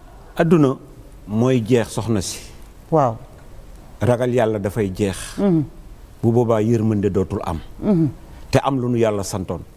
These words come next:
Speaker 2: Mhm.
Speaker 1: Taawanu alal birri wa taqwa.
Speaker 2: Mhm.
Speaker 1: Wala taawanu alal ismi wal udwan.
Speaker 2: Mhm.
Speaker 1: Dimbalante, dimbalante leen ci mbaax.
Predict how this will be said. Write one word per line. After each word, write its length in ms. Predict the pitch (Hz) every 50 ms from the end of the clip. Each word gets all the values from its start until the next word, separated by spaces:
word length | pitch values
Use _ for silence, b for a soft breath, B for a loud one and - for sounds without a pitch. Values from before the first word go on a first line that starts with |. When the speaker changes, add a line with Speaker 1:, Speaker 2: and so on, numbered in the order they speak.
| - - -
Speaker 2:
Mhm. 260 | 247 240 208 214 190 - - -
Speaker 1:
Taawanu 640 | - 135 127 113 120 127 127 123 120 117 117 113 107 104
alal 240 | 104 104 104 101
birri 320 | 95 85 80 127 107 104 107
wa 140 | 104 98 92 - -
taqwa. 380 | - - - 104 87 78 69 - - - -
Speaker 2:
Mhm. 140 | 185 190 151 - - -
Speaker 1:
Wala 240 | - 110 120 123 120
taawanu 640 | - - 104 92 104 107 104 101 104 101 98 92
alal 260 | 87 92 95 95 92 90
ismi 340 | 87 95 - - 107 92 85
wal 200 | 85 90 85 69
udwan. 400 | 57 80 82 71 82 73 71 73 - - - - -
Speaker 2:
Mhm. 140 | 233 226 - - B B B B
Speaker 1:
Dimbalante, 920 | - 117 117 175 175 170 170 156 147 151 139 135 135 131 123 113 - 127
dimbalante 720 | 113 113 107 113 175 196 190 180 170 160 160 151 135 - 151
leen 220 | 131 127 123 110 98
ci 120 | - - 127
mbaax. 240 | 123 127 107 -